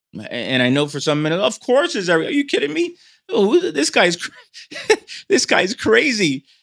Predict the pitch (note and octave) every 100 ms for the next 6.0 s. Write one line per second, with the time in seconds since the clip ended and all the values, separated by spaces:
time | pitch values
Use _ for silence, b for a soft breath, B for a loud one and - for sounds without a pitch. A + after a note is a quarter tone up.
0 | b - C4+ B3+ B3+ A3 A#3 B3 A3+ G3
1 | A#2 - _ - C#3+ C3 - - C#3 C#3+
2 | - D3+ D3 D3 C#3 C#3+ C3+ C3+ - C3
3 | C3+ b b - - C3+ - B2 B2 B2
4 | A#2+ B2+ C#3 - - A#2 G#2+ C3 A#2 -
5 | B2 A#2 - B2 A2 G2+ A2 A2 A2+